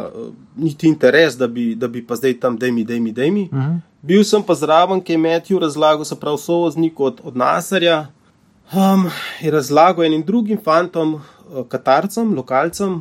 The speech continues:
Speaker 1: kako dela on zapiske za rally.
Speaker 2: Okej.
Speaker 1: Ko on, on je po dolgem času takrat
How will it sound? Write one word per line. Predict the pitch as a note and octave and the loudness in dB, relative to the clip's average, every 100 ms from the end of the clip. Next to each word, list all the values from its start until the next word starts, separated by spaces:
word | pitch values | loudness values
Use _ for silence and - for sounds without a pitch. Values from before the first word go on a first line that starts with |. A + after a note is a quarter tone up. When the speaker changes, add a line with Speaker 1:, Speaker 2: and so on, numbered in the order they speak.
| C#3+ | -10
Speaker 1:
kako | _ - E3 | _ -2 -2
dela | D3+ D3+ C3+ | 0 2 2
on | C#3 B2+ | 2 -2
zapiske | - - B2 - D3 - B2+ | -12 -8 -6 -4 -6 -2 0
za | C3 | 4
rally. | C3+ D3 G#2 F#2 _ | 4 4 0 -4 _
Speaker 2:
Okej. | B2 B2 D#3 D#3+ | -12 -6 -4 -4
Speaker 1:
Ko | - A2+ | -4 0
on, | B2 C#3 A#2 | 2 2 0
on | C3+ C#3+ | -2 0
je | D3+ | 0
po | C#3+ | 0
dolgem | D#3 D#3+ D#3+ | 0 0 0
času | C#3+ C#3 C#3 C#3+ | 0 0 -2 -8
takrat | C3+ - D3 | -8 -2 -2